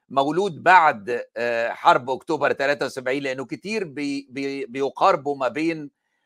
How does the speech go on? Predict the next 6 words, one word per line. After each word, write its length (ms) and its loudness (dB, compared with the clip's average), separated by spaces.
مفاجأة 720 2
الاتنين، 840 -4
آه، 500 0
استخدام 840 0
حتى 400 0
أحيانا 520 0